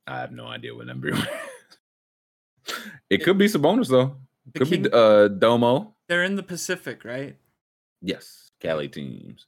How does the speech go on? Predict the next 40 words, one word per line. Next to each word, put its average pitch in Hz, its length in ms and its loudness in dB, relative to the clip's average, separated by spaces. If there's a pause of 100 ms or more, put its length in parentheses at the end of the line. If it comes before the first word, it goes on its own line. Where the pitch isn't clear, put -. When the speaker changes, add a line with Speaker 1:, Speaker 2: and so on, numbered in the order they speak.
(200)
Speaker 2:
I'm 156 140 -6
doing 160 220 -8
Sabonis 147 540 -10
'cause 135 180 -12
he 135 60 -10
Speaker 1:
Let's 180 140 -4
Speaker 2:
was 202 200 0
Speaker 1:
give, - 20 -8
Speaker 2:
on 196 80 -2
Speaker 1:
let's 196 140 -4
Speaker 2:
the 190 80 -2
Speaker 1:
see - 40 -6
some 196 220 -4
Speaker 2:
Thunder 147 240 -2
Speaker 1:
Sabonis. 120 260 -10
Speaker 2:
for, 160 140 -8
like, 151 180 -8
a 143 60 -8
day, 147 320 -6
Speaker 1:
He 98 80 0
was 82 260 2
Speaker 2:
right? 98 60 2
Speaker 1:
on 113 100 2
the 127 60 4
Thunder. 180 600 0 (100)
No, 113 120 2
for 139 160 4
a 104 40 4
year, 170 260 4
for 101 120 -8
a 92 40 -8
full 165 140 0
Speaker 2:
Oh, 180 40 4
a - 60 0
Speaker 1:
year. - 160 0
Speaker 2:
year. 143 280 -4
Oh, 160 160 -6
Speaker 1:
It - 40 -6
Speaker 2:
okay. 156 260 -12 (880)
Speaker 1:
season, 104 500 2